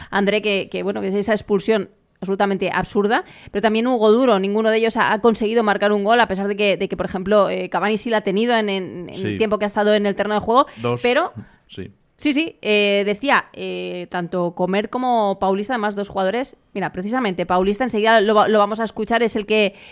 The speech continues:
Speaker 1: el que va a hablar, eh, ahora, ahora mismo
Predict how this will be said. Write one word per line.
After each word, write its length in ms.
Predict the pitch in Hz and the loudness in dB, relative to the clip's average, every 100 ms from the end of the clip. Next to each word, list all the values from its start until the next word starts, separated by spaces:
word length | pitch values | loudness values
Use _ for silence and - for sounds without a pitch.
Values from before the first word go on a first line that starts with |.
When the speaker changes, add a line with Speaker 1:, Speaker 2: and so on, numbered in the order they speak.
| - - | -18 -6
Speaker 1:
el 140 | 226 | -2
que 140 | 220 240 | 2 6
va 80 | |
a 60 | 247 | 8
hablar, 320 | 226 233 247 | 8 6 6
eh, 80 | 247 | 4
ahora, 720 | 220 208 208 214 208 208 196 | 2 0 0 0 2 2 2
ahora 260 | - 214 208 | 4 4 4
mismo 640 | 208 214 214 208 202 190 | 2 -2 -2 0 -2 -4